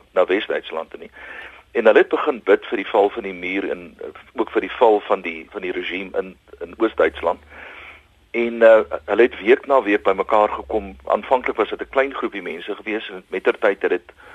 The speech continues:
groter en groter geword. Maar van negentien tweeëntagtig af het hulle elke maandag om vyf uur bymekaar gekom en gebid in daai gemeente.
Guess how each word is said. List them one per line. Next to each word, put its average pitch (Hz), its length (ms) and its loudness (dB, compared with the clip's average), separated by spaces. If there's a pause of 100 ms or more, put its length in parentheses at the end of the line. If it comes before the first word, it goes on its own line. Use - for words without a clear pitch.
(100)
groter 127 340 2
en 95 120 -2
groter 113 360 -2
geword. 67 340 -8 (340)
Maar 110 120 4
van 196 160 4
negentien 160 420 -4
tweeëntagtig 143 720 -2
af - 140 -4
het 90 140 -10
hulle 104 160 2
elke 135 300 4
maandag 101 600 2 (280)
om 95 160 -6
vyf 107 320 -2
uur 65 200 -12 (400)
bymekaar 101 520 2
gekom 90 580 -6
en 95 200 -8
gebid - 320 -2 (340)
in 107 100 0
daai 98 200 4
gemeente. 95 600 -6